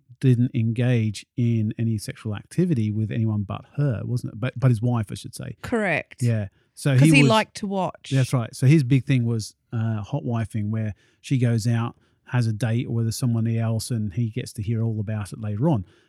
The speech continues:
Speaker 1: And that was his real thing. So he was really upset because he thought that the, the rules
Speaker 2: The rules
Speaker 1: had
Speaker 2: had
Speaker 1: been,
Speaker 2: changed.
Speaker 1: had changed or been broken or something like that. And, and he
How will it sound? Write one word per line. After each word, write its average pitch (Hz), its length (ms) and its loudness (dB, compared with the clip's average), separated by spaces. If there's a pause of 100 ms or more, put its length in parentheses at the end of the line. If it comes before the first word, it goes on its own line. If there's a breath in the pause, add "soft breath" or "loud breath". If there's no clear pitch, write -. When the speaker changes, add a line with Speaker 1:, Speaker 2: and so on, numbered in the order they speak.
(100)
Speaker 1:
And 120 80 -4
that 123 100 -6
was 123 120 -2
his 110 280 2
real 107 200 -2
thing. 127 320 0
So 123 220 -2
he 127 180 4
was 127 300 2
really 120 520 0
upset - 640 -6
because 117 360 -2
he 123 100 0
thought 120 360 -4
that 69 140 -10
the, 113 240 -4 (680)
the 131 200 4
rules 143 160 8
Speaker 2:
The 143 60 8
rules 143 140 6
Speaker 1:
had 135 60 0
Speaker 2:
had 117 40 -6
Speaker 1:
been, 120 100 2
Speaker 2:
changed. 190 420 0
Speaker 1:
had 131 100 4
changed 131 440 4
or 120 60 -2
been 107 180 -2
broken 131 640 4
or 120 140 -2
something 117 320 -4
like 120 240 -2
that. - 40 -6
And, 110 140 -4
and 113 160 -2
he 113 100 -2